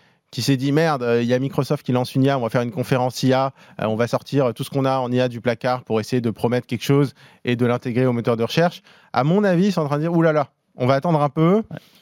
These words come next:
Speaker 1: on va le laisser tester, euh, pendant un petit moment et peut-être qu'on l'oubliera aussi, parce que je suis pas sûr qu'en l'état actuel des choses, euh, ce soit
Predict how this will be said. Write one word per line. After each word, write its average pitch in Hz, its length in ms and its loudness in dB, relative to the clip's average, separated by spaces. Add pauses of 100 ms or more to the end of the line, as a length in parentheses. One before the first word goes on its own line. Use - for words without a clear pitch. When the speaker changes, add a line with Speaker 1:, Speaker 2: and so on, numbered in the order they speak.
(140)
Speaker 1:
on 120 60 -4
va 139 120 4
le 160 60 -2
laisser 165 220 0
tester, 156 460 2
euh, 123 260 2
pendant 131 260 0
un 131 60 0
petit 131 160 -6
moment 151 460 2
et 131 240 -2 (160)
peut-être 160 300 0
qu'on 147 140 -2
l'oubliera 151 380 2
aussi, 139 240 -2
parce 113 180 -2
que 127 80 -2
je 120 80 2
suis 123 180 -2
pas 156 160 2
sûr 180 280 0
qu'en 139 120 -2
l'état 131 260 0
actuel 139 260 -2
des 123 120 0
choses, 160 320 0 (380)
euh, 113 280 0
ce 127 100 -4
soit 123 200 0